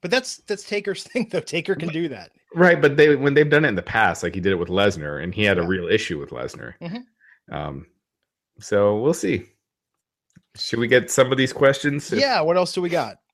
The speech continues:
Speaker 2: guys, uh, use hashtag Wrestling Inc Podcast. We got one in the comment section here.
Speaker 1: Derek Gibson is saying, "This is not awesome, should be a chant.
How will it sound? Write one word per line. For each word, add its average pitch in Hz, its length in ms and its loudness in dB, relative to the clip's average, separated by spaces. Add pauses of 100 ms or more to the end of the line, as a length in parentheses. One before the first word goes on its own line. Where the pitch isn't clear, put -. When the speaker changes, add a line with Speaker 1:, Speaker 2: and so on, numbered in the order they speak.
(180)
Speaker 2:
guys, 104 440 6
uh, 104 120 6
use 104 320 2
hashtag 120 760 2 (680)
Wrestling 104 420 -6
Inc 98 180 -10
Podcast. 107 800 0 (600)
We - 60 -14
got - 160 -6
one 90 240 -6
in 82 140 -12
the 80 60 -12
comment 85 420 -10
section 73 400 -10
here. 80 320 -14 (400)
Speaker 1:
Derek 233 240 4
Gibson 190 280 -4
is 170 100 -6
saying, 160 200 -4
"This 165 140 -8
is 151 160 -8
not 165 240 0
awesome, 147 320 -2
should 127 180 -14
be 135 100 -8
a 127 40 -8
chant. 139 360 -8